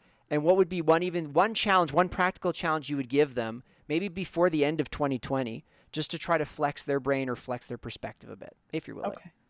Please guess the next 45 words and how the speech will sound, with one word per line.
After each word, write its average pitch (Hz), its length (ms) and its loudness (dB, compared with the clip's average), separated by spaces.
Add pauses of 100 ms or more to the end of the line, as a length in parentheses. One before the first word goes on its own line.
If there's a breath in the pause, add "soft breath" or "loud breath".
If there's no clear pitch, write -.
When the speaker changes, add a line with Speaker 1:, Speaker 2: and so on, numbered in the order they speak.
Speaker 2:
cool. - 320 0 (280 soft breath)
So 233 140 2
to 233 140 0
me, 277 360 4
it, - 200 -8
it 240 180 0
sounds 208 300 4
like 190 300 0
the 170 100 0
person 185 540 -2
is 180 400 -2
a 170 100 0
little 175 240 0
deflated. 190 720 -2 (460 soft breath)
And 196 420 8
let 226 200 6
me 254 120 2
just 226 260 0
say 180 260 2
that 165 420 0
we 208 260 -2
need 185 440 2
those, 160 480 0
those 165 260 -2
bottom 156 340 0
times 156 460 -8
in 156 60 -4
our - 100 -6
life. - 340 -10
We 208 160 0
need 196 300 0
the 220 60 -2
challenges. 180 800 0
We 165 120 -2
need 170 260 -2
the 196 120 2
adversity. 165 800 -2 (360 soft breath)
Um, 160 460 0
and 175 140 0
I 175 220 2
like 180 240 0
to 165 100 -10
say, 160 320 0
and 151 160 -6
we, 160 140 -6